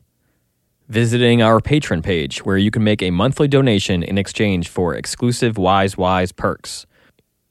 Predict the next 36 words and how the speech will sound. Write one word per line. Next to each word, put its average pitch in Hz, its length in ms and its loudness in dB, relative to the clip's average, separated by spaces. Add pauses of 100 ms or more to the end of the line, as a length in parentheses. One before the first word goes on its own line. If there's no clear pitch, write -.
You 98 120 -4
can 92 100 -6
do 127 160 4
this 101 240 0
by 87 160 0
visiting 87 680 -2 (420)
wise 120 540 4 (100)
dash 113 340 0
wise 85 480 0
dot 104 260 0
com 80 480 -2 (140)
slash 87 640 -4
patreon, 73 520 -4 (420)
P 123 340 -2
A 107 220 2
T 107 320 -4
R 92 320 0 (100)
E 95 160 -2
O 95 140 0
N. 78 400 -6 (880)
Next, 113 480 0 (100)
you 104 120 0
can 110 100 2
head 123 160 4
over 117 180 6
to 113 200 -2
Alexander's 123 560 2
website, 90 480 -2
where 92 120 0
you 98 140 2
can 87 160 -2
book 120 260 2 (320)
private 113 280 2
consultations 117 720 0
in 104 100 -2
person, 139 540 -2